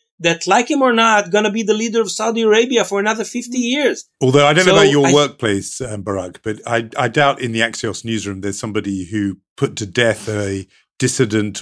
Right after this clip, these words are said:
Speaker 2: using a bone saw to hack his body to pieces. I mean, this is, it is such a taboo to imagine M B S in the White House with the kind of blood he's got on his hands. In, just in terms of Washington, you know, Khashoggi was, Jamal Khashoggi, the person I'm talking about,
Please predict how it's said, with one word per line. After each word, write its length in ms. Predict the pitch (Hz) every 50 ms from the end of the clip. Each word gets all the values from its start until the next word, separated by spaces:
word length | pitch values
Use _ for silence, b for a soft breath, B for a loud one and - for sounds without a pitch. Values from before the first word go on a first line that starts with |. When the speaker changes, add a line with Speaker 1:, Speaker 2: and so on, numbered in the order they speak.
| - -
Speaker 2:
using 440 | 127 117 131 123 104 117 107 98
a 60 | 98 98
bone 400 | 90 - 139 127 123 127 127 117
saw 320 | - - - 104 95 92
to 140 | 90 - 101
hack 240 | 85 120 110 - -
his 140 | 101 87 78
body 340 | _ - 110 101 110 98 87
to 140 | - -
pieces. 420 | 82 - 95 87 85 - - - B B B B B B -
I 60 | 104
mean, 240 | 107 110 107 101 B B B _ _
this 200 | - 139 135 -
is, 300 | 139 120 104 98 - - b b b b _ -
it 180 | 143 131 127 113
is 120 | 104 -
such 360 | - - - - - - -
a 60 | 123 110
taboo 540 | - - 104 87 101 117 123 117 110 101
to 180 | 92 - 110 101
imagine 760 | 95 98 101 110 113 120 117 101 - - 104 95 87 85 78 b b b b b b b -
M 220 | - 120 113 110 104
B 200 | 104 104 104 101
S 240 | 98 92 - -
in 240 | - - 135 131 131
the 100 | 127 123
White 280 | 101 104 104 104 101 98
House 380 | 107 101 92 92 90 - -
with 200 | - 110 101 87
the 120 | - 104 90
kind 320 | - - 110 113 110 104
of 100 | 98 -
blood 240 | - 98 90 87 -
he's 160 | 90 95 90
got 180 | - 95 85 85
on 140 | 85 82 73
his 200 | 87 82 - -
hands. 320 | 92 82 80 76 73 B B B B B
In, 100 | - 135
just 200 | 131 180 170 -
in 80 | 160 143
terms 200 | - 151 127 113
of 120 | 107 92
Washington, 540 | 98 127 151 147 - 139 113 - 104 85 78 B B B B _
you 60 | 120 113
know, 100 | 110 95
Khashoggi 560 | - 110 - - 139 131 110 - 113 117 104
was, 360 | 104 117 113 104 - - b b b b b b
Jamal 240 | - 107 110 113 104
Khashoggi, 520 | - 110 101 - 123 117 101 92 101 104
the 140 | 95 101 92
person 400 | 85 - - 113 107 104 - 98
I'm 80 | 92 87
talking 280 | - 135 135 - 139
about, 200 | 107 101 104 b